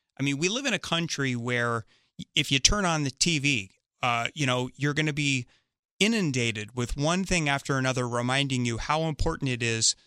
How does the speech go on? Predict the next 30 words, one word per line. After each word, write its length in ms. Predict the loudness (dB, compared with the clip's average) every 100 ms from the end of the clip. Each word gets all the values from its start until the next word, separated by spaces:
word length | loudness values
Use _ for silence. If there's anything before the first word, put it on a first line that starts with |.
| _
to 120 | 2
stay 260 | 4 6 4
young, 460 | 2 0 -2 -4 -12 _ _ _ _ 0
to 100 | 4
stay 260 | 4 4
healthy, 540 | 2 -2 -2 -4 -6 -8 -6
to 100 | 2
stay 560 | 4 6 2 2 -2 -6 _ _ _ _ 0
independent. 800 | 2 4 2 2 0 -4 -8 -16 _ _
And 100 | -2
nobody 320 | 0 0 -2 -4
wants 400 | -2 -2 0 -2
to, 160 | -2 -10 -6
to 100 | -2
think 300 | -2 0 -2
about, 480 | 0 0 0 0 -6 -16 _ _ -4
you 80 | 0
know, 300 | 0 -2 -8 _ _ 2
towards 320 | 2 4 2
the 160 | 2
end 140 | 2 2
of 120 | -2
life, 360 | 0 -2 -2 -8
close 340 | -4 0 0
to 160 | 2 4
seventy 560 | 6 6 2 0 0
percent 680 | 0 2 6 6 6 2 -2 -4
of 200 | -6 -4
people 340 | -2 -2 -2 -2
needing 520 | 0 0 0 -2 -4